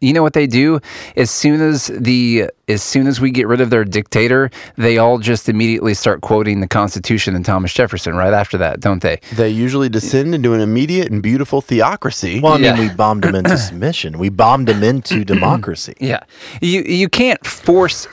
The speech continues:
Speaker 1: people into this situation. And, and honestly, it, it's none of our business. That, that's the point that I want to make. It's none of our business. One,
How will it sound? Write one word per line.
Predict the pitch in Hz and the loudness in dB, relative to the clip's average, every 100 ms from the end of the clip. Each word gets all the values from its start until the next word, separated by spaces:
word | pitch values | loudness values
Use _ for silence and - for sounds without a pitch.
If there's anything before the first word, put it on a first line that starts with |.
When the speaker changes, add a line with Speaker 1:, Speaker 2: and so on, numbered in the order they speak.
| - | -2
Speaker 1:
people | 123 - 107 101 98 - | 0 2 2 2 -2 -2
into | 127 123 104 110 | 0 2 0 0
this | 98 | -2
situation. | - - 92 90 92 98 - 73 | -2 -4 -2 0 0 0 -2 -2
And, | 110 120 - - - - | 0 0 -2 -10 -12 -2
and | 135 | 2
honestly, | 147 180 175 - 143 123 - _ | 4 2 0 2 2 0 -4 _
it, | 131 120 | 0 2
it's | 143 151 131 | 0 0 2
none | 123 151 165 | 4 4 2
of | 127 | 2
our | 120 | 0
business. | 90 117 107 90 - - - | 0 0 0 -2 -8 -14 -2
That, | 127 143 127 110 | 2 2 2 0
that's | 135 151 - | 0 0 -2
the | 104 | -6
point | - 117 110 - - | -2 0 0 -4 -4
that | 98 98 - | 0 0 0
I | 104 123 | 0 2
want | 123 117 95 | 2 0 -2
to | - | -2
make. | 95 117 92 _ - - - | 0 0 0 _ -20 -8 -2
It's | 156 | 0
none | 180 | 2
of | 170 | 4
our | 123 | 2
business. | 104 98 117 165 170 | 2 0 2 0 -2
One, | - 110 175 190 151 | 0 2 4 2 0